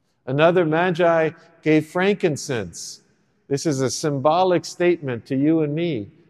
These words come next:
because frankincense is, is what is used, incense is used in worship,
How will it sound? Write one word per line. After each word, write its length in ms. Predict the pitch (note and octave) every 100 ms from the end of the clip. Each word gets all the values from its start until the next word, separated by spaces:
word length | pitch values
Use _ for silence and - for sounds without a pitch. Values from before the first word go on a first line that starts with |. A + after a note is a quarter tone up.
| _
because 280 | - D3+ C3
frankincense 840 | - F3+ A3+ C#4 - D3+ C3+ -
is, 220 | C3 A#2+ _ _ -
is 160 | C3+
what 200 | C3+ D#3+
is 160 | D3 C3+
used, 400 | F3 G#3 D3+ D3
incense 560 | E3+ F#3 - D3 B2+
is 180 | C3 A#2
used 400 | C#3 F3+ F3 -
in 160 | C3+ A#2
worship, 480 | C3 F3+ - G2+